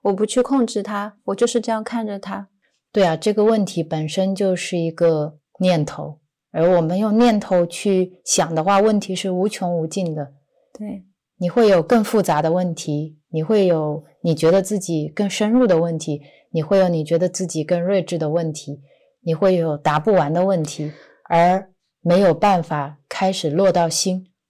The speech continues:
Speaker 1: 是，刚才的这个问题，透过回答是没有办法让自己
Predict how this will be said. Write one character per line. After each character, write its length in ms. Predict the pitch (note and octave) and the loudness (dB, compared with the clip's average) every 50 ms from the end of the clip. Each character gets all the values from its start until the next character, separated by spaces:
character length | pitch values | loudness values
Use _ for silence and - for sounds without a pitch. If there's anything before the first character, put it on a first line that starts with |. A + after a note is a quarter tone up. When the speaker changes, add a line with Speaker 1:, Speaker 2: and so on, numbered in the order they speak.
| _ | _
Speaker 1:
是， 420 | _ - - - B3+ A#3 A3 G#3+ - _ _ _ _ _ _ _ _ | _ -14 -2 0 0 0 0 -2 -10 _ _ _ _ _ _ _ _
刚 180 | - C#4 D4+ | 2 2 2
才 160 | D4 - C4+ A#3+ | 4 4 2 4
的 120 | A#3 A#3+ | 2 2
这 160 | A3+ - B3 | 2 4 4
个 120 | A#3 A#3 A#3 | 4 4 4
问 240 | A3+ A#3+ A#3+ A3 | 4 4 2 2
题， 420 | G#3+ - - F#3 F#3 F#3 F#3+ G3 - _ _ _ _ _ _ _ _ _ _ _ | -2 -4 -6 -4 -4 -4 -4 -6 -8 _ _ _ _ _ _ _ _ _ _ _
透 180 | - B3+ C4+ C4+ | 0 2 2 2
过 180 | C4 - A#3+ A3+ | 4 4 2 2
回 280 | - - F3+ F3+ F#3 | 2 -2 -2 -2 -2
答 400 | F#3+ - G3 F3+ F3+ F#3+ G3+ G#3+ G#3 | -2 -2 -2 -2 -2 -4 -6 -10 -10
是 200 | - - - A#3 | -8 -2 0 0
没 180 | A3 G#3 G3+ G#3 | 0 0 0 0
有 140 | A3 A3+ | 0 0
办 240 | G#3+ A3 A3+ A3+ A3 | 0 0 0 0 0
法 240 | G#3+ - G3+ F3+ F3 | -2 -2 -4 -2 -2
让 260 | F3 G3+ G#3+ G#3+ G#3+ | 0 0 0 0 -2
自 180 | G#3 - A3+ A3 | -2 -4 -4 -2
己 360 | G#3+ - - F#3+ D3 - - | -2 -2 -2 -2 -4 -4 -8